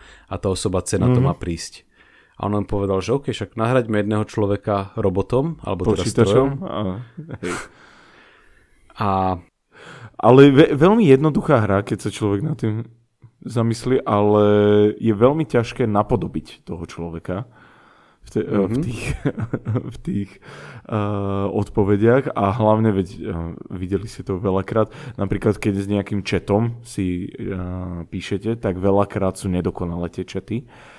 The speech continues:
Speaker 1: Mhm.
Speaker 2: a dokážu sa po pár otázkach buď nejako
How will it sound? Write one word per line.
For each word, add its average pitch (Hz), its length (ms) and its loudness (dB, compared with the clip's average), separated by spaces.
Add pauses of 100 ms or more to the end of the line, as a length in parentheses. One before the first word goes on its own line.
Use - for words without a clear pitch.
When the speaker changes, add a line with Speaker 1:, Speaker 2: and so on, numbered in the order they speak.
Speaker 1:
Mhm. 110 200 -4
Speaker 2:
a 92 220 0
dokážu 98 400 0
sa 95 180 -4
po 92 160 -4
pár 98 300 4
otázkach 92 720 -4 (160)
buď - 560 -14 (400)
nejako 85 400 -10